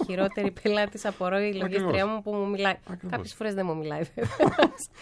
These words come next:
Speaker 2: Εντάξει,
Speaker 1: Την, την
Speaker 2: τηλεφωνικά μόνο
Speaker 1: καταλαβαίνω.
Speaker 2: λίγο.
Speaker 1: Ε, με, με δυσκολία.
Speaker 2: Λοιπόν, α, αν λοιπόν δεν έχουμε φροντίσει εμείς που ορίζουμε, υποτίθεται, σαν γενιά,
Speaker 1: Μμμ.
Speaker 2: το τι θα υπάρχει στα σχολεία, ε, πώς το νέο παιδί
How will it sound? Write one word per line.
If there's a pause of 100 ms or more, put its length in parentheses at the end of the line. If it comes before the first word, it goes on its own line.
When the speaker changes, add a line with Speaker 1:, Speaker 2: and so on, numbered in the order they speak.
(200)
Speaker 2:
Εντάξει,
Speaker 1:
Την,
την
Speaker 2:
τηλεφωνικά
μόνο
Speaker 1:
καταλαβαίνω.
Speaker 2:
λίγο. (100)
Speaker 1:
Ε, (420)
με,
με
δυσκολία. (280)
Speaker 2:
Λοιπόν,
α, (200)
αν
λοιπόν (100)
δεν
έχουμε
φροντίσει
εμείς (220)
που
ορίζουμε,
υποτίθεται,
σαν
γενιά,
Speaker 1:
Μμμ. (640)
Speaker 2:
το
τι
θα
υπάρχει
στα
σχολεία, (380)
ε, (100)
πώς
το
νέο
παιδί